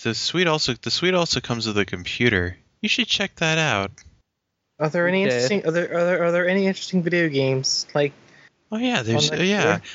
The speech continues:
Speaker 1: All the computers come with Agriculture Quest. It's
Speaker 2: Oh.
Speaker 1: great. Why are you guys not playing that?
Speaker 3: Uh, just not interested.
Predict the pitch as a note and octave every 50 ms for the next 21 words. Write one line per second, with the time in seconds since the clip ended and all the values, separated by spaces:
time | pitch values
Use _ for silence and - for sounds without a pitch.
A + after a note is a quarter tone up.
0 | - - - - B2 C#3+ E3 F3 - E3 C#3+ - - F3 E3+ C#3 A#2 - - -
1 | A#2 G#2+ G#2 G2 - F#2+ F#2+ G#2+ G2+ F#2 - - F2 F2 - - E2+ - - -
2 | F2+ F2 F2 - - - - - - _ _ _ _ _ _ _ _ _ _ _
3 | _ - - - B2+ B2+ B2+ - G#2 G2 G2 F#2 F2 F2 E2+ E2+ E2 - - _
4 | _ _ _ _ _ _ _ _ - F#3+ B3+ D#4 E4 C#4+ - C#4 C4 A#3+ - A3
5 | A3 G#3+ - - - G#3+ G#3+ F#3+ C#3 A2+ G#2 G2 G2 F#2+ F#2 F#2 F2+ F2 F2 -
6 | - _ _ _ _ _ _ _ _ _ _ - D#4 C4 C4 C#4+ C4+ B3+ B3+ -
7 | - C4+ B3 - - - _ _ - F3+ F3 F3+ F#3+ F#3+ F3+ - - D#3+ F#3+ G3
8 | F#3+ F#3 F#3 - - C#3 C3+ B2+ B2+ - - - C3 A#2+ B2 B2